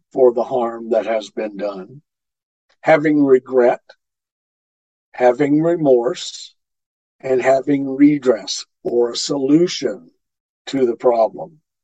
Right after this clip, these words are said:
The s-, the sixth one is repetition. We can never repeat that particular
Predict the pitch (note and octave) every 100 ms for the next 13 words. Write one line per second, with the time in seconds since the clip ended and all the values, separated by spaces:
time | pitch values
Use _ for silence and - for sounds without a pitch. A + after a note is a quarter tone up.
0 | _ _ _ _ - - - - - -
1 | - G3 G3+ - D#3+ D3+ F3 C#3+ C#3+ -
2 | - D3 - D3+ - D#3+ - - F#3+ -
3 | _ - C#3+ - C3+ D3 D#3 E3 D#3 D3
4 | C#3+ - F#3+ E3+ - - _ _ _ E3+
5 | C#3 D#3+ - - B2+ E3+ E3 D3 B2+